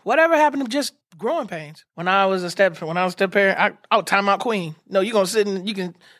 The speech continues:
you six, you gonna be in the, you know, you gotta learn consequences.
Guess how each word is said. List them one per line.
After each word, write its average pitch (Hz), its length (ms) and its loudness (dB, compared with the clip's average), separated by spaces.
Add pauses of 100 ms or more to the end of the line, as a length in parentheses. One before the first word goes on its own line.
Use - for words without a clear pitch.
you 208 120 -4
six, 262 380 -2
you 233 60 -6
gonna 208 140 0
be 214 120 2
in 202 80 0
the, 190 300 2
you 220 100 -8
know, 214 120 4
you 208 140 -2
gotta 247 180 2
learn 220 280 2
consequences. 220 600 -2